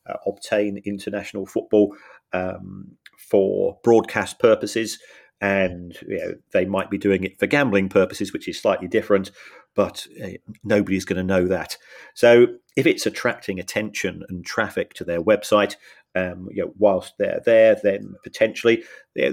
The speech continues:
they, they could also put on a wager. Um, all, all of which, um, and, and, you know, we're not in a position to corroborate these claims 'cause we've not checked it ourselves. Um, doesn't, doesn't look too good for Wolves.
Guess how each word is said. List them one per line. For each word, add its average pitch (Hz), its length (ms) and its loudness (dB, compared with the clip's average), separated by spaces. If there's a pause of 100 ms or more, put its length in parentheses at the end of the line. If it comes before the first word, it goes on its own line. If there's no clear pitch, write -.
they, 69 260 -2
they 123 160 -2
could 110 160 -4
also 101 260 -2
put - 240 -12
on 87 100 -8
a 90 40 -4
wager. 90 480 -2 (440)
Um, 98 220 -4 (200)
all, 180 200 6
all 185 260 10
of 92 160 0
which, - 500 -4
um, 101 440 0
and, 120 340 0
and, 113 300 0
you 135 60 6
know, 120 200 4
we're 120 140 6
not 127 140 6
in 127 60 2
a 123 60 0
position 120 380 -4
to - 100 -10
corroborate 104 540 2
these 87 180 -8
claims 95 300 -8
'cause - 160 -18
we've - 140 -10
not 104 180 -6
checked - 340 -8
it 50 60 -12
ourselves. - 460 -12 (440)
Um, 98 600 -2 (520)
doesn't, 120 480 -8
doesn't 123 300 -4
look 123 240 2
too 113 220 0
good 101 240 0
for 92 180 2
Wolves. 113 480 4